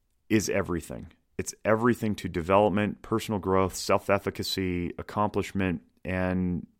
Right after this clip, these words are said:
ultimately happier living. So resist the urge to bail people out of their distress, uh, in, in the, in the immediate,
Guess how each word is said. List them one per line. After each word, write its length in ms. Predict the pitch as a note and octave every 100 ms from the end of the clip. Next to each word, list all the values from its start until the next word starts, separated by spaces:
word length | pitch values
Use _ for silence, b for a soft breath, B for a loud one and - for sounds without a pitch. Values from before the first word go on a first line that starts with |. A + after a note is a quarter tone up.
| _
ultimately 720 | G#2 A#2+ C3+ F#2+ G2 F#2+ F2 -
happier 420 | A#2 A#2 A2 F#2
living. 440 | E2 A2 - - - _ _ _ _ _
So 380 | - G2+ G2 F#2+ B B -
resist 400 | A#2+ B2 E3 -
the 140 | D3+
urge 240 | A#2 G#2
to 80 | -
bail 260 | G2+ G#2 G#2+
people 360 | - A2+ G2+
out 160 | F#2 F#2
of 80 | F2
their 100 | F2
distress, 800 | E2 - - F#2+ E2 D#2+ - - -
uh, 300 | E2+ D#2+ -
in, 200 | G2 F#2+
in 240 | - G2+
the, 360 | G2+ F#2 F2 D#2 -
in 140 | G2
the 140 | G2 F2+
immediate, 640 | F2+ B2+ G#2+ E2+ E2